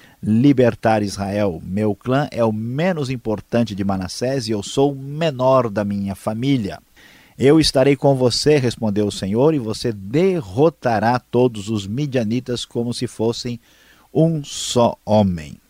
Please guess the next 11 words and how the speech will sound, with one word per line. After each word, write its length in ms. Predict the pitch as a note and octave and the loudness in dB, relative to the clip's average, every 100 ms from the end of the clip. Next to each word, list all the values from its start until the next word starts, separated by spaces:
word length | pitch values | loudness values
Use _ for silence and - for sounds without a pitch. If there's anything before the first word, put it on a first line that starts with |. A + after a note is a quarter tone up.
| _ | _
Observe 800 | G#2 G2 - D3 E3 E3 D#3 D#3 | -6 -4 0 4 4 4 0 -4
com 320 | - B2+ B2 | -2 0 0
atenção 800 | G#2+ - G2 F2 - C#3 D3 C#3+ - - - - - - | 0 -4 -6 -6 0 2 2 0 -10 -20 -20 -20 -12 -8
o 100 | G2+ | -8
que 220 | - C3+ | 0 2
aparece 840 | C3 - G#2+ A2 A2+ - - A2+ | 2 2 4 4 2 -2 -4 -4
aqui 480 | G2 - G#2 A#2+ A#2+ | -4 -4 -2 0 -2
de 160 | G2 A2+ | -2 0
maneira 480 | A2+ G2 A2+ B2 G#2 | 2 4 4 4 0
muito 520 | G2 B2 C#3+ B2+ G#2+ | 0 2 2 0 -4
especial. 800 | G2+ - G#2 G2+ - G2 D#2 | -6 -4 -2 -2 -2 -4 -4